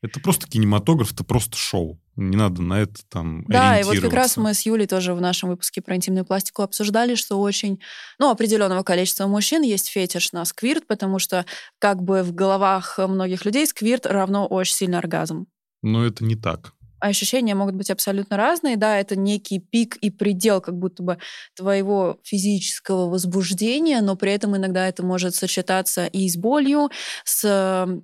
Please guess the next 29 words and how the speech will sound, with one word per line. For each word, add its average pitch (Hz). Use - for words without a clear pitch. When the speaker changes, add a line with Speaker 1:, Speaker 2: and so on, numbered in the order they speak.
Speaker 2:
полным 214
ощущением, 208
как 196
будто 190
бы 190
ты 208
хочешь, 180
э, 175
опустошить 185
свой 180
мочевой 165
пузырь, 214
пописать, 175
проще 240
говоря. 240
Speaker 1:
А, 90
у 92
нас 143
же 107
разные 101
вообще 95
физиологии 95
оргазма 92
у -
женщин, 92
э, 92
и 113
у 92
мужчин. 95